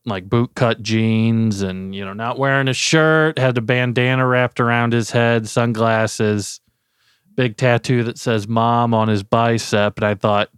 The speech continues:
"Is this crazy? Am I crazy or is this guy green?" And so that's when I decided, uh, I was gonna take him and he was gonna be mine.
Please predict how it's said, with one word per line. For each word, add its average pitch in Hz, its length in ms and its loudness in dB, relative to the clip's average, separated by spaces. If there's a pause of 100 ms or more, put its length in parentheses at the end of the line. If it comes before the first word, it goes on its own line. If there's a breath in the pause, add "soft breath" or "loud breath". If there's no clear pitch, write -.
(480 loud breath)
"Is - 160 -6
this 202 160 0
crazy? 165 500 2
Am 131 120 2
I 151 100 4
crazy 165 400 2
or 160 60 4
is 127 100 2
this 139 160 0
guy 127 160 2
green?" 123 520 0 (920 loud breath)
And 131 120 2
so 139 160 2
that's 147 220 2
when 156 100 2
I 139 120 2
decided, 123 600 0
uh, 117 400 2
I 110 60 2
was 110 140 -2
gonna 110 180 -4
take 131 320 -2
him 101 220 -4
and 98 100 -8
he 104 80 -4
was 95 140 -6
gonna 101 120 -4
be 98 120 -6
mine. 101 340 -2